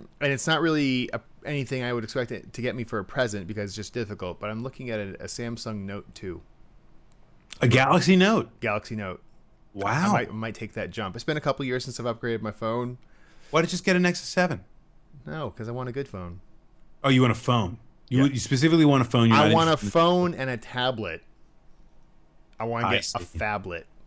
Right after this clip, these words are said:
Speaker 2: A phablet.
Speaker 1: Yeah, I, I checked one out the other day. It's big, but you know what? I like the big. I like, because I use it,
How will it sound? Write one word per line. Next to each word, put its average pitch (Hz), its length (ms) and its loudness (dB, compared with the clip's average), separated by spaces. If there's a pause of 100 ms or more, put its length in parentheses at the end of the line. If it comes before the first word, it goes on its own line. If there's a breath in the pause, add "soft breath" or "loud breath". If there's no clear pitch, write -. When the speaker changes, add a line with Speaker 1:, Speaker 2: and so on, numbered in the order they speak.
(320)
Speaker 2:
A 117 60 -4
phablet. 104 540 0
Speaker 1:
Yeah, 92 160 -2
I, 101 260 -4
I 107 40 -4
checked 127 280 -4
one 131 160 -4
out 127 200 -2
the 127 120 -4
other 127 160 -4
day. 117 480 -2 (160 soft breath)
It's 117 160 -10
big, 196 460 0 (160)
but 120 120 -4
you 135 80 -6
know 147 140 -4
what? 160 260 0
I 123 80 -6
like 120 300 -4
the 110 80 -10
big. 92 380 -8 (380)
I 110 80 -4
like, 131 200 -2 (260)
because 156 240 0
I 143 100 0
use 196 260 -2
it, 139 120 0